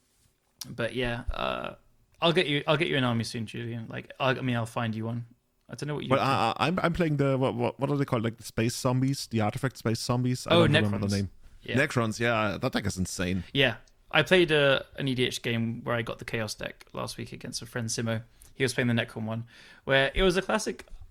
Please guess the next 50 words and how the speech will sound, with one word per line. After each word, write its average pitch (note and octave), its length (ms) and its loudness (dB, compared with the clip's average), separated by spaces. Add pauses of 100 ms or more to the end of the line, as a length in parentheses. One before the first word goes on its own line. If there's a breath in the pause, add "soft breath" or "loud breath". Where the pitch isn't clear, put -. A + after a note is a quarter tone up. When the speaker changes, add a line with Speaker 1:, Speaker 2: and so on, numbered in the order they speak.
(200)
Speaker 1:
I F3 220 8
just C#3+ 220 -2
can't B2 200 -2
do A#2 120 -8
multiplayer. A2+ 580 -6
My A2+ 140 -4
brain C3 560 0
just A#2+ 260 -2
Speaker 2:
<laughs> - 0 -
Speaker 1:
turns A#2 320 -2
off, A#2+ 220 -10
and - 100 -10
I A2+ 60 -8
get - 200 -8 (360 loud breath)
immediately F3 480 2
Speaker 2:
Mm-hmm. C3 60 -6 (180)
Speaker 1:
bored, A#2+ 160 0
even A#2+ 180 0
if A#2+ 80 -2
stuff's - 240 -4
going A2+ 240 -2
on. A2 120 -6
I A#2 60 -6
just, - 240 -8 (800 loud breath)
I - 120 -2
don't C3+ 180 -8
know, A#2+ 60 -12
something C3+ 240 0
about A#2 240 4
it. A#2+ 100 -12
But C#3+ 380 2
we D3 100 -4
were C3+ 60 -4
playing C#3 160 0
with C3+ 80 -2
another B2 160 -2
friend, A2+ 360 -2
and A2+ 200 -2 (760 soft breath)
they C#3+ 140 4
both C#3+ 240 4
have C#3+ 160 0
Sol A#2 260 2
Ring, A2 240 -2
and A2+ 80 0
I A2+ 160 2 (120)
don't. A2+ 260 6
I'm A#2+ 120 -2
just - 120 -4
like, - 180 -4
"Okay, A#2+ 140 -4